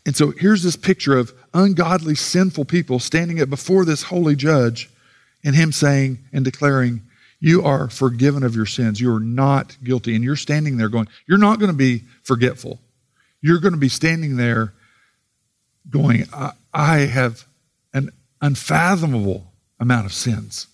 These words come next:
He's going, "You are not guilty." And your mind may race to secret dark places that you've been through or done,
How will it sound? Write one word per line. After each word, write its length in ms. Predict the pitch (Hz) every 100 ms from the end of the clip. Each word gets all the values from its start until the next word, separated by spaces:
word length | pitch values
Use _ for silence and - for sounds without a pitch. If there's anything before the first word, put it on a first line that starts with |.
| _ _ _ _ _ _ _ _ -
He's 160 | 123 113
going, 220 | 110 101 - _
"You 440 | - 131 135 135 131
are 160 | 127 113
not 440 | 117 123 117 - - _
guilty." 520 | 107 117 104 - 90 _ _ _ _ _ _ -
And 120 | 143
your 120 | 147
mind 400 | 175 156 156 156
may 120 | 139 120
race 640 | 117 127 151 - - - _ _ _ _
to 120 | 147
secret 500 | - - 156 - 143
dark 300 | 135 131 -
places 500 | - 143 - 156 139 - - -
that 120 | -
you've 360 | 131 131 120 - -
been 380 | 110 120 147 160
through 420 | 156 156 160 160 - -
or 120 | 127
done, 560 | 113 117 151 156 156 151